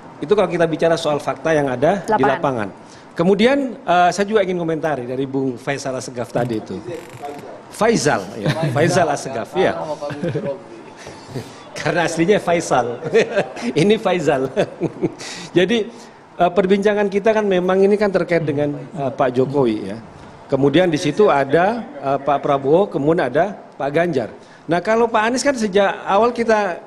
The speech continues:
Speaker 1: melihat kan sebagai antitesa. Jadi kalau tidak diperbincangkan pada malam ini, itu ya hal yang wajar ya.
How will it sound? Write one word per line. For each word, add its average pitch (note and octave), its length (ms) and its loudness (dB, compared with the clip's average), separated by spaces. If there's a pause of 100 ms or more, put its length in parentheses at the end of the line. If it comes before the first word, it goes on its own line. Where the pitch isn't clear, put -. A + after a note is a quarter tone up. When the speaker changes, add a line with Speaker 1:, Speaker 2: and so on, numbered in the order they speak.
(120)
Speaker 1:
melihat G3 440 2
kan A#3+ 240 -2 (260)
sebagai F#3 400 0
antitesa. F3 720 0 (320)
Jadi F3+ 160 2
kalau A#3 240 4
tidak G3 240 0
diperbincangkan E3+ 960 0
pada D3+ 240 4
malam D3+ 320 2
ini, F#3 400 0
itu E3 240 -2
ya A#2 320 0 (560)
hal F#3+ 140 2
yang F3 240 2
wajar D#3 400 0
ya. C#3+ 160 0